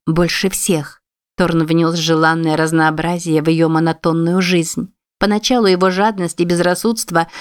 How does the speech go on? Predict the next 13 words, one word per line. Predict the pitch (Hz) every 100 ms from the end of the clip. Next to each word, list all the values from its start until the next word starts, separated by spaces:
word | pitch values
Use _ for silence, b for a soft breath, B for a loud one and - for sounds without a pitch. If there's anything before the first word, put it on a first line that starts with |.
| B
вызывали | 180 180 185 190 185 170
у |
неё | 175 175 185
только | - 170 - 165
отвращение. | - 214 220 - 220 180 165 151 143 _ _ -
Самовольно | - 156 151 151 160 156
покидая | 151 151 156 160 160
военную | 151 160 151 151 151
службу, | - 170 185 180 156 147 - _ -
он | 175 175
оставил | - - 165 165
полдюжины | 151 170 160 165 165 160 156
кадетов | 156 156 170 170 -